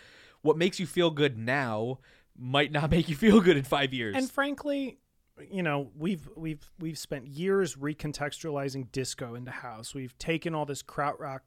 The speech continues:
Speaker 2: shit and recontextualized it and done techno. And we've, you know, we keep revisiting it. I'm sure we're going to see a huge
Speaker 1: Absolutely.
Speaker 2: resurgence. You know, we're, we're about fifteen years out from this.
Speaker 1: Yeah.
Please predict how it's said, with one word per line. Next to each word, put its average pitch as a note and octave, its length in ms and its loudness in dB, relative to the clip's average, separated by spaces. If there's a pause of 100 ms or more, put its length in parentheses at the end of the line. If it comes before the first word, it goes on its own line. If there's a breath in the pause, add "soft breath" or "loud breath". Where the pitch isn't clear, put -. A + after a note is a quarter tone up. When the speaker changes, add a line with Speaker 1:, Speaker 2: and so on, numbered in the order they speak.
(320)
Speaker 2:
shit - 520 -6
and C#3 340 -8 (120)
recontextualized C#3+ 920 -8
it - 80 -10
and B2 120 -12
done C3 240 -6
techno. A#2 640 -14
And A#2 120 -12
we've, C#3 220 -6 (800 soft breath)
you F3+ 120 -2
know, D#3+ 80 2
we E3+ 120 0
keep B3 320 -6
revisiting D3+ 520 0
it. D#3 160 -2
I'm C#4 160 -2
sure C4 340 0
we're E3+ 140 -2
going C#3 280 -2
to C3+ 140 -4
see C3 480 -4 (580)
a E3 100 -4
huge F#3+ 340 -6
Speaker 1:
Absolutely. D#3+ 340 0
Speaker 2:
resurgence. C#3+ 920 0 (120)
You F3+ 120 -2
know, E3+ 60 0
we're, G3+ 220 2
we're F#3 180 0
about E3 240 0
fifteen D#3 500 -6
years C3 200 -6
out B2+ 180 -8
from D3+ 160 -8
this. D3+ 160 -4
Speaker 1:
Yeah. A2+ 160 0